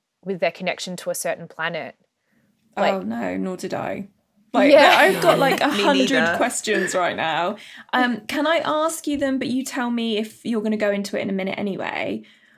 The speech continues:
Speaker 2: One would be that, um, could you give an example of a plant being associated to a planet? And secondly, um,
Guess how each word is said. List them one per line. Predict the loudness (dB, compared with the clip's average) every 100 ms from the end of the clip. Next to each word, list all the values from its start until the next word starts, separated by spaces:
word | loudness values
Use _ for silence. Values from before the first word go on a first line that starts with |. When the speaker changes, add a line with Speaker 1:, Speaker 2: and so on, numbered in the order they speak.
| _ -4
Speaker 2:
One | 0 2 2
would | -2 -2
be | -2
that, | 0 0 0 -2 -4 -10 -18 -18 -6
um, | -2 -2 -2 -2
could | -2
you | -2
give | -4 -2
an | -4
example | -4 -4 -2 -2 -4
of | -4
a | -6
plant | -4 -2 -2 -2 -6 -10 -12 -14 _ _ _ _ _
being | -6 -4 -4
associated | -2 -4 -2 -6 -6 -10
to | -10
a |
planet? | -8 -6 -6 -6 -8 -10 -12 -20 _ _ _ _ _ _ _ -6
And | -2 -2
secondly, | -2 -4 -4 -4 -4 -2 -4 -4 -4 -4
um, | -4 -2 -2 -4 -6